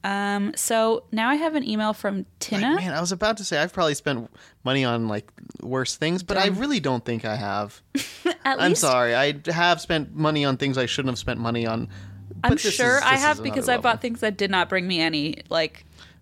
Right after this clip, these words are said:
Speaker 1: joy
Speaker 2: Fair.
Speaker 1: or, like, excitement. I feel like if I bought this, at least I could wear it around as a, as a gag. But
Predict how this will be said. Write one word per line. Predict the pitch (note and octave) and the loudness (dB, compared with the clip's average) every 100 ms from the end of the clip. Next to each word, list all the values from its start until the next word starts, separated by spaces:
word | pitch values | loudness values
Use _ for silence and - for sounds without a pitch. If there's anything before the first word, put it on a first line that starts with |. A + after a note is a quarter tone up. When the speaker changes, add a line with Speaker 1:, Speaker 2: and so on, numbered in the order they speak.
| G3+ | -2
Speaker 1:
joy | G#3+ | 2
Speaker 2:
Fair. | D#3+ D#3 D#3 | 2 2 0
Speaker 1:
or, | D#3 | 0
like, | D3 E3+ | 0 -2
excitement. | F#3+ - - D#3+ F#3 F#3+ | -6 -4 -2 -2 0 -2
I | G3 | -2
feel | G3 A3 | 0 0
like | G#3 | 0
if | G#3 | -2
I | G#3 | 0
bought | G3 F#3 | 0 0
this, | G3 | -2
at | F#3 E3 | -4 -2
least | E3 F3 F#3 | -2 -2 -2
I | F3 | -2
could | F3 | -2
wear | D#3 D#3+ | 0 0
it | |
around | D3+ D#3 D#3 | 0 -2 -2
as | D#3 | -2
a, | - - | -4 -6
as | E3+ | -8
a | |
gag. | D#3+ D#3 D#3 E3+ F3 F3+ - - - - - _ - | -6 -4 -2 -2 -4 -8 -20 -20 -20 -20 -20 _ -2
But | F#3+ F3+ - | 2 2 -2